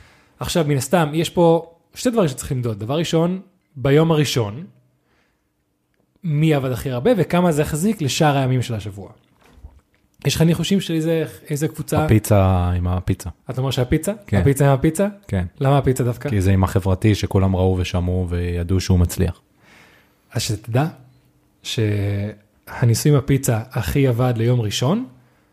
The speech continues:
Speaker 1: אבל מה שהחזיק סך הכל לכל השבוע, זה ההודעה מהבוס.
Speaker 2: וואלה.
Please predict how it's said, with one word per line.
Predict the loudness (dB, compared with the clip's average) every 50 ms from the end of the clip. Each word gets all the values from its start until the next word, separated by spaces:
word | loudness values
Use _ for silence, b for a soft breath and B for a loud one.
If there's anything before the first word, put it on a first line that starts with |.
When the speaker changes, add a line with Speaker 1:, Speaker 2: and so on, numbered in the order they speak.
| b b b b -2
Speaker 1:
אבל | 0 2
מה | 2 2 2 2
שהחזיק | 2 2 2 2 2 2 0 0 -2
סך | -2 0 0 0 2 0
הכל | -2 -4 -4
לכל | -4 -4 -4 -2 -2 -2
השבוע, | -2 -2 -2 0 2 2 2 2 0 -4 -10 _ _ _ _ _ _ _ _ _ _ _ _ _ _ _ _ -4
זה | 0 2 2
ההודעה | 4 4 2 2 0
מהבוס. | 0 -2 -2 -4 -6 -6 -8 -12 -20 -20 -20 _ -2 0
Speaker 2:
וואלה. | 2 4 4 2